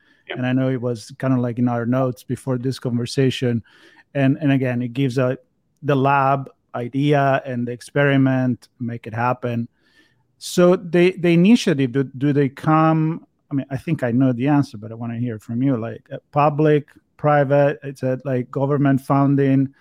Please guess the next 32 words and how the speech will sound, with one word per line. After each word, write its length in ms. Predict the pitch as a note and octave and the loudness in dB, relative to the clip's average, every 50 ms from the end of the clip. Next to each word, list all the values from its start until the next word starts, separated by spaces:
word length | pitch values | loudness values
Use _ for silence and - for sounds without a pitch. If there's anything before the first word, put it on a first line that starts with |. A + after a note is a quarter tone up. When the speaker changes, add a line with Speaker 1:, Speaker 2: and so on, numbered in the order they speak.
| _ - _ _ _ _ _ - | _ -20 _ _ _ _ _ -14
Speaker 2:
uh, 160 | B2+ C3+ - C#3+ | -12 -12 -8 -8
a 60 | C3+ | -10
federal 500 | - - - C#3 C#3 D3 D3+ D3 D3 C#3+ | -8 -4 -2 0 2 4 4 4 4 4
level, 720 | C#3 D3 D3 D3 C#3 C3 C#3+ C#3 C#3 C#3 C3+ C3+ - - | 4 4 4 4 4 2 2 0 2 0 0 -2 -4 -6
at, 480 | C3 C3 B2 - _ _ _ _ - C3 | -10 -12 -12 -14 _ _ _ _ -6 -6
uh, 520 | A#2+ A#2 A2+ A2+ - - A#2+ B2+ B2 B2+ | -4 -4 -6 -8 -8 -10 -10 -10 -10 -10
at 60 | A#2+ | -12
the 60 | A#2+ A#2 | -12 -14
state 360 | - - - C3+ C#3 C#3+ C3+ | -12 -4 -2 0 2 2 2
level, 420 | C#3 C#3+ C#3 C3+ C3 C#3 C3+ B2+ | 2 2 2 2 0 -2 -2 -4
city 320 | - - - C#3 C3+ C3 C3+ | -6 -6 -4 -2 0 0 2
level, 540 | C3 C3+ C#3 C#3 C3+ C#3 C#3 C3 C3 C#3 - | 2 2 2 2 2 0 0 0 -2 -4 -6
and 320 | - B2+ B2 A#2+ A#2+ B2 - | -6 -6 -4 -2 -2 -4 -4
of 160 | C#3+ B2+ - - | -8 -16 -14 -8
course, 420 | - B2 A#2+ A#2+ - - - - | -6 -6 -6 -6 -10 -14 -8 -4
you 80 | B2+ B2 | 0 0
mentioned 580 | C3 B2 B2+ B2 - - B2+ A#2+ A#2+ A2+ A2+ - _ _ _ _ _ _ _ _ _ _ - | 2 0 0 -2 -4 -6 -4 -4 -4 -4 -4 -8 _ _ _ _ _ _ _ _ _ _ -10
really 320 | D3 B2 C3+ D3 C#3+ C#3+ C3 | -4 0 2 4 4 4 2
big 320 | B2 C#3+ C#3+ C3 B2+ - _ _ _ _ _ _ - | 2 2 0 0 -2 -6 _ _ _ _ _ _ -8
brand 560 | C#3+ B2+ C3+ C#3+ C#3+ C#3 C3+ B2+ A#2+ A2+ A2 - _ _ _ - | -6 0 2 2 4 4 2 2 0 -2 -4 -8 _ _ _ -4
names 640 | C3 C3 B2+ B2+ B2+ A#2 A2+ A2 A2+ A2 - - _ _ - | 0 0 2 2 0 0 -2 -4 -6 -8 -10 -14 _ _ -8
working 440 | C3 B2+ B2 A#2+ - - B2+ A#2+ A#2 | -4 -4 -4 -4 -4 -4 -4 -2 -2
there. 280 | A#2 A2 G#2+ G#2 A2 - | -4 -4 -6 -10 -12 -12
So 320 | - - C3+ C3 B2 A#2+ | -6 -2 0 0 2 2
h-, 60 | D3+ - | 0 0
how 260 | - - E3+ F#3 A3 | 2 4 4 4 4
does 360 | G#3 E3+ F#3+ F3+ E3+ D3+ D3 D3+ | 4 4 4 4 4 2 2 2
all 240 | D#3 D3+ D3 D3 | 4 4 4 2
come 560 | C#3+ - - - D3 D3 C#3+ C#3 C3 C3+ C3+ C3 | 0 -2 -6 -2 0 2 4 4 4 2 0 0
together 520 | - D3 C3 B2+ C#3 C3+ C3+ C3 B2 B2 | -2 -4 0 2 2 2 2 2 0 0
in 120 | A#2+ A#2 | -2 -2
a, 240 | A#2+ A#2+ A#2 A#2 A2 | -4 -4 -6 -10 -12